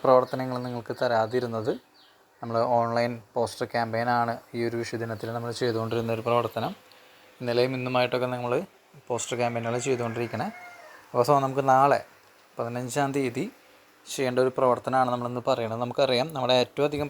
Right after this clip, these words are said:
പ്രാധാന്യം അറിയിക്കുന്ന ഒരു പ്രോഗ്രാമാണ് ഭവൻ സന്ദർശനം. നമ്മൾ കൃത്യമായിട്ട് ചെയ്തുകൊണ്ടിരിക്കുന്ന ഒരു കാര്യമാണ് ഹോം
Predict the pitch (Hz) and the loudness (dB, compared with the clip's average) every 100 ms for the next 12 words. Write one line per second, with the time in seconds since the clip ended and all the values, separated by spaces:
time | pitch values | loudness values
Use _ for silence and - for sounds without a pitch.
0 | 143 131 123 127 127 139 143 135 123 127 | 2 4 4 2 -2 -2 -2 -2 -4 -6
1 | 127 131 127 131 120 117 120 123 117 120 | -6 -6 -2 2 2 2 2 0 0 -4
2 | 123 117 113 117 127 117 110 - 107 107 | -4 0 0 -2 -6 -4 -2 -4 -6 -10
3 | _ - - - - - - 120 120 120 | _ -20 -20 -20 -20 -20 -10 -6 -6 -2
4 | 135 143 139 135 135 131 127 123 127 131 | 2 4 4 2 -2 -2 0 -4 -6 -6
5 | 131 127 131 131 123 120 165 - 131 | -6 -6 -2 -2 -2 -4 -8 -4 -2